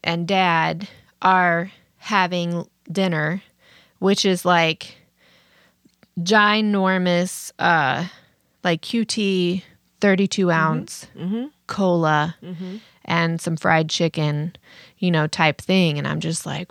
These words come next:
Speaker 1: "Wow, this is, like, this is a different culture here."
Speaker 2: Yep.
Speaker 1: This
Speaker 2: Mm-hmm.
Speaker 1: is
Speaker 2: Like,
Speaker 1: not
Speaker 2: you was in Decatur.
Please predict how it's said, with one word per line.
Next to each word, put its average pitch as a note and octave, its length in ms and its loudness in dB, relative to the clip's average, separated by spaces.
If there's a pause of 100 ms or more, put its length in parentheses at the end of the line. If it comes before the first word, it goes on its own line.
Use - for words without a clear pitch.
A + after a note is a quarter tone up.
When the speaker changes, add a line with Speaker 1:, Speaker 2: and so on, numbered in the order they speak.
Speaker 1:
"Wow, G#3+ 560 -2
this G#3 240 -6
is, A#3+ 200 -4
like, - 500 -10 (1080)
this F#4 240 2
is D5 120 -4
a F#4+ 80 4
different G#3 420 0
culture B3 420 2
here." E3+ 360 0
Speaker 2:
Yep. F#3 300 -2 (280)
Speaker 1:
This A3+ 180 4
Speaker 2:
Mm-hmm. C4+ 80 0 (120)
Speaker 1:
is - 260 -8 (480)
Speaker 2:
Like, F3+ 120 0
Speaker 1:
not A3 200 4
Speaker 2:
you A3 40 0
was G3+ 200 2
in G3 200 0
Decatur. G3 720 -2